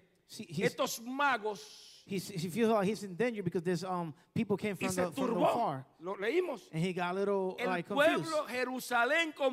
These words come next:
Speaker 1: whole
Speaker 2: completa se
Speaker 1: Jerusalem
Speaker 2: turba, todos se turbaron.
Speaker 1: is, like, confused.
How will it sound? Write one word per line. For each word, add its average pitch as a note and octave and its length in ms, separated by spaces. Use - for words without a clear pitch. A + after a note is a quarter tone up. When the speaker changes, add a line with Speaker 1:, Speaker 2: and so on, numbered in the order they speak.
Speaker 1:
whole G3 100
Speaker 2:
completa G#3 360
se G3+ 100
Speaker 1:
Jerusalem F3+ 180
Speaker 2:
turba, C#4 480
todos D4 300
se C#4 120
turbaron. C4 580
Speaker 1:
is, E3+ 140
like, F3+ 200
confused. F3+ 680